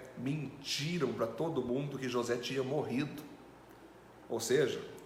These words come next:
José foi agredido fisicamente, emocionalmente,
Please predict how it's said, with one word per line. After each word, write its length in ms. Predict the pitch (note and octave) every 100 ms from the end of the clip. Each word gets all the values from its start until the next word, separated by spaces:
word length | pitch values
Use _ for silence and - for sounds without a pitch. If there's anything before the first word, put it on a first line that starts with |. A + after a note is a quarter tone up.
| - - - - -
José 340 | B2+ G#2+ A#2
foi 300 | - A#2+ G#2
agredido 760 | A#2+ D#3 C#3+ G#2 A2 C#3 C#3 - - - - -
fisicamente, 960 | F3 D#3+ - G#2+ G2 A2 A#2+ - - - - -
emocionalmente, 840 | D3 D#3 A#2+ B2 A2+ G2 G#2 B2